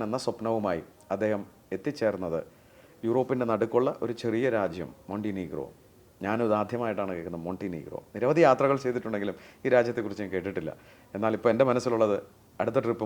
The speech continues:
മോണ്ടിനീഗ്രോ തന്നെയാണ്. ഈ രാജ്യത്ത് ചെന്ന് അവിടുത്തെ അവസരങ്ങൾ കഷ്ടപ്പെട്ട് തന്നെ ഒരു വർഷം ഭക്ഷണവും ഇതൊക്കെ മിസ് ചെയ്തുകൊണ്ട് അവിടെ നിന്ന് പഠിച്ച് അവസരം എന്താണെന്ന് മനസ്സിലാക്കി അവിടുത്തെ റെസിഡൻഷിപ്പ് എടുത്തു, ഒരു സ്ഥാപനം തുടങ്ങി, ഫസ്റ്റ് പ്രോജക്റ്റും അനൗൺസ് ചെയ്തു, അടുത്ത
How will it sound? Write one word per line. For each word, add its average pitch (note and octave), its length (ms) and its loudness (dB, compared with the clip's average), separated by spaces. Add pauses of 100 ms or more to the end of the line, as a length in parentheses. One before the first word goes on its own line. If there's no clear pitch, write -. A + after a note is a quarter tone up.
മോണ്ടിനീഗ്രോ G#2 540 -2
തന്നെയാണ്. E2+ 300 -6 (540)
ഈ B2+ 40 2 (120)
രാജ്യത്ത് A#2+ 420 4
ചെന്ന് A#2+ 200 0 (240)
അവിടുത്തെ A2+ 340 2
അവസരങ്ങൾ A#2 460 2 (500)
കഷ്ടപ്പെട്ട് D#3 420 2
തന്നെ F2 240 -4
ഒരു G#2+ 160 0
വർഷം A#2 260 4 (240)
ഭക്ഷണവും G2 420 0
ഇതൊക്കെ F2 320 -2 (440)
മിസ് F#2+ 220 -8
ചെയ്തുകൊണ്ട് G2 400 -2 (300)
അവിടെ G2+ 240 2
നിന്ന് A2+ 240 -2 (120)
പഠിച്ച് G#2 320 -4 (120)
അവസരം G#2+ 400 0
എന്താണെന്ന് G#2+ 440 0
മനസ്സിലാക്കി G2 520 -2 (340)
അവിടുത്തെ G2+ 320 4
റെസിഡൻഷിപ്പ് G#2 600 -2
എടുത്തു, G2+ 220 -2 (440)
ഒരു G2+ 160 -2
സ്ഥാപനം G#2+ 420 4
തുടങ്ങി, A#2 260 4 (140)
ഫസ്റ്റ് G2+ 340 -2
പ്രോജക്റ്റും A2+ 460 4
അനൗൺസ് G#2+ 320 -4
ചെയ്തു, G#2 180 -2 (460)
അടുത്ത A#2 180 4